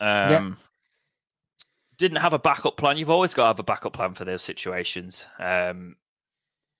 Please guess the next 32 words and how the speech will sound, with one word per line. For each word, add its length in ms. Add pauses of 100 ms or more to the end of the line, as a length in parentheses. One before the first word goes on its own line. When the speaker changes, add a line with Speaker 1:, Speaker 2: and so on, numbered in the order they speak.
Speaker 2:
especially 480
if 120
it 40
w-, 200
if 80
he 80
was 200
a 40
player 320
that 80
was 140
poached 460
or 120
whatever, 280
you 160
still 260
need 160
a 60
backup 360
plan 280 (360)
Speaker 1:
Yeah. 120
Speaker 2:
because 240
these 240
things 180
happen 320
in 60
football. 480
And 100
now 200
we've 140
left 220
ourselves 640